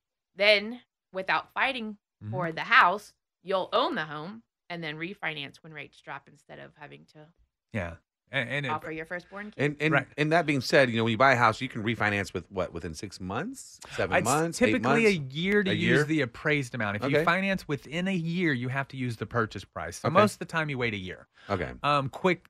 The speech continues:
Speaker 2: you know, I ran some numbers on that. You know,
Speaker 3: Yeah.
Speaker 2: if you buy a house today, median sales price four fifty, and two years from now, at a four and a half percent, that house would cost four ninety-one.
Speaker 3: Right.
Speaker 2: Rates at five in two years from now, rates at six and a half today, you would literally save two hundred dollars.
Speaker 3: That's it.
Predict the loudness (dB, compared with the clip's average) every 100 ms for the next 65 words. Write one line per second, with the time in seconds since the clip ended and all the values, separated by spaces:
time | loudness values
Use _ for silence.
0 | _ -6 0 2 2 2 0 -2 -2 0
1 | -2 -2 -2 -2 -2 -4 -4 -2 -2 -2
2 | -6 -4 0 2 2 2 0 0 -2 -2
3 | 0 2 -2 -4 -4 -4 -2 -4 -2 -2
4 | -2 -2 -2 -2 0 -4 -4 -6 -6 -6
5 | -4 -2 -2 -4 -6 -2 0 0 -2 -2
6 | 0 -2 -4 -6 -8 -4 -4 -2 -4 -4
7 | -2 -2 -2 -4 -2 0 -2 -2 -2 -2
8 | -4 -6 0 0 0 -8 -20 -8 0 0
9 | 0 -6 -6 -4 0 2 0 -2 -4 -2
10 | 0 0 -2 -2 0 0 0 -2 -6 -8
11 | -10 -10 -6 -4 -4 -6 -4 -2 -2 0
12 | -2 0 -2 -2 0 -2 -2 -2 -4 -4
13 | -6 -4 -4 -4 -6 -6 -12 -8 -2 0
14 | 2 -2